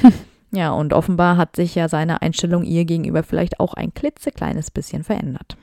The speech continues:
Speaker 1: Ein bisschen vielleicht. Genau, es dauert drei Tage, bis Creature zurückkehrt. Ich glaube, Harry, Ron und Hermine haben ein bisschen früher damit gerechnet.
Speaker 2: Mhm.
Speaker 1: Aber Mandanges ist ja sehr geschickt und konnte Creature immer wieder entfliehen.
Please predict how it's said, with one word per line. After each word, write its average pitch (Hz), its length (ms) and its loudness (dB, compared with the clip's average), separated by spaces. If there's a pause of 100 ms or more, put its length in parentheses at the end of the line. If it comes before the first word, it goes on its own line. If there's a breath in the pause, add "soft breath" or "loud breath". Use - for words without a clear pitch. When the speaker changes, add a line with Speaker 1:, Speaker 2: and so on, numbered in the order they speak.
(300 soft breath)
Speaker 1:
Ein 247 160 6
bisschen - 420 -4
vielleicht. - 640 -10 (340)
Genau, 175 300 6
es 165 120 0
dauert 202 440 10
drei 185 320 6
Tage, 180 720 4
bis 170 160 -2 (160)
Creature 170 400 2
zurückkehrt. 175 640 2
Ich 196 80 -2
glaube, 180 260 2
Harry, 185 420 6 (120)
Ron 175 240 2
und 175 140 -2
Hermine 175 280 4
haben 175 140 2
ein 175 100 2
bisschen 180 380 2
früher 196 360 10
damit 156 280 0
gerechnet. 175 680 0
Speaker 2:
Mhm. 185 500 2 (160)
Speaker 1:
Aber 196 320 8
Mandanges 208 680 8
ist - 280 -2
ja 208 100 8
sehr 220 200 8
geschickt 240 420 4
und 196 120 2
konnte 208 640 6 (340)
Creature - 400 0
immer 202 220 4
wieder 190 240 2
entfliehen. 180 880 4